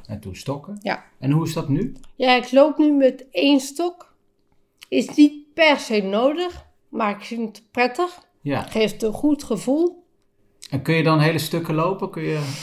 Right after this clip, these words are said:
Speaker 1: een uur lopen of een half
Speaker 2: Mm.
Speaker 1: uur? Nee.
Speaker 2: Nee.
Speaker 1: Nee, dokter.
Speaker 2: Nee, dokter.
Speaker 1: <laughs>
Speaker 2: Nou ja.
Speaker 1: Ja.
Speaker 2: Nee, ik, ehm, er zijn twee dingen. Fysiek, in mijn benen zou ik best langer kunnen lopen,
Speaker 1: Ja.
Speaker 2: maar ik word moe.
Speaker 1: Je wordt moe.
Speaker 2: Ja.
Speaker 1: Dus vermoeidheid.
Speaker 2: Kwartiertje.
Speaker 1: Ja.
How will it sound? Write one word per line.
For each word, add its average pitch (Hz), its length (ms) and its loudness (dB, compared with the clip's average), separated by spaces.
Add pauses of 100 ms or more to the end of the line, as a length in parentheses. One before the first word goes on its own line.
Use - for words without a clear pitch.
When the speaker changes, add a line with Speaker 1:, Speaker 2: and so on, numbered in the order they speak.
(280)
Speaker 1:
een 143 140 -4
uur 180 200 0
lopen 180 320 -2
of 104 80 -8
een 110 80 -4
half 160 300 0
Speaker 2:
Mm. 170 120 2
Speaker 1:
uur? 165 440 2
Nee. 101 600 -2 (180)
Speaker 2:
Nee. 190 500 0
Speaker 1:
Nee, 104 220 -6
dokter. 220 220 0
Speaker 2:
Nee, 240 340 2
dokter. - 680 -4
Speaker 1:
<laughs> - 220 0
Speaker 2:
Nou 208 160 6
ja. 160 200 -4 (300)
Speaker 1:
Ja. 104 140 -10
Speaker 2:
Nee, 247 360 4
ik, - 180 -2
ehm, 226 440 -2 (340)
er 233 100 -2
zijn 262 300 4
twee 285 220 2
dingen. 302 340 2
Fysiek, 330 680 2 (120)
in 240 220 -2
mijn 214 180 0
benen 240 420 4
zou 208 240 -4
ik 196 60 -18
best - 420 -8
langer 247 420 0
kunnen 262 260 0
lopen, 262 380 -2
Speaker 1:
Ja. 233 60 -2
Speaker 2:
maar 214 160 0
ik 208 140 -10
word 214 260 -8
moe. 190 320 -2 (100)
Speaker 1:
Je 120 120 -8
wordt 110 180 -8
moe. 90 160 -10 (180)
Speaker 2:
Ja. 233 140 -14
Speaker 1:
Dus 196 100 -6 (140)
vermoeidheid. 139 680 -4
Speaker 2:
Kwartiertje. 196 480 -4
Speaker 1:
Ja. - 280 -8